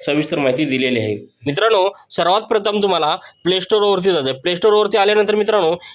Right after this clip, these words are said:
इथे मेरा राशन हे ॲप्स आहे, ह्याच्यावरती क्लिक करायचं आहे. त्याच्यानंतर हे इन्स्टॉल करायचं आहे. इन्स्टॉल केल्यानंतर मित्रांनो, तुम्हाला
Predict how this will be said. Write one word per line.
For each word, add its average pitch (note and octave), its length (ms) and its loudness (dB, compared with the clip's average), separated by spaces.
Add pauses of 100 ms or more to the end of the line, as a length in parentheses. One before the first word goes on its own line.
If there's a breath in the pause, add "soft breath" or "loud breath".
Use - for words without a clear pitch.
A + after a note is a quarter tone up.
इथे E3+ 140 0
मेरा G3+ 340 2
राशन E3+ 360 0 (160)
हे C#3 60 -2
ॲप्स F3+ 300 -2
आहे, D#3+ 300 -2
ह्याच्यावरती E3+ 560 0 (560 soft breath)
क्लिक A3 200 0
करायचं D#3 280 2
आहे. D3 80 0
त्याच्यानंतर F3+ 480 0
हे G3 80 4
इन्स्टॉल F3 480 0
करायचं E3+ 280 0
आहे. D#3 80 0
इन्स्टॉल E3 320 -2
केल्यानंतर G3 420 0
मित्रांनो, G3 340 2
तुम्हाला F3 360 0